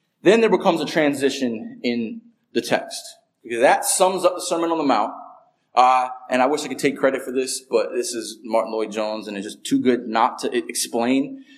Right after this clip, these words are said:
Uh, but essentially, the, the sermon proper ends here. All of the s-, all of the law and the prophets are summed up in this. Then he goes on to say, "Enter by the narrow gate."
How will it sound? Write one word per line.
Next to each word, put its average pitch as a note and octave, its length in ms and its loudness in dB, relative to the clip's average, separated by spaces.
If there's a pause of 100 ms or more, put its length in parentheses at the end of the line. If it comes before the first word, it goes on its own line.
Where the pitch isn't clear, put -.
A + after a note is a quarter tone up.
(140)
Uh, C3+ 160 2
but D#3 140 6
essentially, F#3+ 500 2
the, D3+ 120 0
the D3 180 0
sermon G3 520 0
proper D3+ 520 4
ends C3+ 380 0
here. G#2 380 -6 (720)
All G3 520 8
of - 80 -2
the A3+ 60 -4
s-, - 300 -2
all F#3 240 6
of F#3+ 80 0
the F#3 60 0
law D#3 280 4
and D#3 80 -4
the - 20 -12
prophets A#2+ 380 -2
are A#2+ 60 -4
summed D3 340 2
up C3 160 4
in B2 140 -4
this. - 480 -8 (1040)
Then D#3+ 160 6
he A3+ 80 4
goes D#3 180 4
on B2+ 160 2
to A#2 60 -2
say, A#2+ 260 0
"Enter D#3+ 340 0
by A#2 300 4
the A#2 120 -4
narrow A2+ 360 0
gate." A2 240 -4